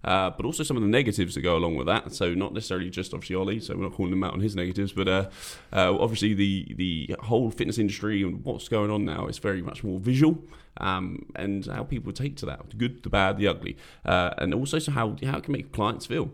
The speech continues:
Um, some, so for people maybe who've got a fitness business, if they're listening to that, how we can actually use, uh, some of this for the positive. So, um, obviously, as you know, Ollie, 'cause you may have listened to one to prep, maybe, maybe not ever listened to this podcast, like many others, but,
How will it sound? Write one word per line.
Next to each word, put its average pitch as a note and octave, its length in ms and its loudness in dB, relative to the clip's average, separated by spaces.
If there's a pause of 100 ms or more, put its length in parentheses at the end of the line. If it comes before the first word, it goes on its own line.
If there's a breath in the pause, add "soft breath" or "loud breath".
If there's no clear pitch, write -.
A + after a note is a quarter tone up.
Um, G2 280 0
some, G#2+ 320 -2
so F#2+ 160 -2
for - 140 -12
people G#2 300 -4
maybe F#2+ 280 -4
who've F#2+ 240 -4
got G#2 120 4
a - 100 2
fitness - 260 -2
business, B2 400 0
if G2+ 80 -8
they're F#2+ 140 2
listening F#2 240 -4
to G2+ 100 -4
that, A#2+ 240 -2
how A2 280 -2 (180)
we G#2 120 -6
can A2 120 -2
actually - 220 -6
use, G#2 300 -4
uh, G2+ 200 0
some G2 140 -4
of F#2 40 -2
this F#2 140 -4
for F#2 80 -8
the F#2 60 -6
positive. G2 440 -4
So, E2+ 280 -2 (340 loud breath)
um, F#2+ 300 4
obviously, B2+ 280 2
as G#2+ 160 0
you A2 60 2
know, G#2 200 4
Ollie, F#2 240 2
'cause G2 180 -6
you F#2+ 100 -2
may F#2+ 160 4
have F2 160 -2
listened G2 240 -4
to G2 60 -2
one F#2 400 2 (100)
to G2+ 100 -8
prep, - 380 0
maybe, G2+ 260 -2
maybe G2 240 0
not F2+ 260 0
ever F#2+ 220 -2
listened F#2 280 -6
to F2+ 40 -6
this F2 80 -6
podcast, A#2 520 -6 (120)
like F2 260 -4
many F#2+ 200 -2
others, F#2+ 180 -2
but, - 320 2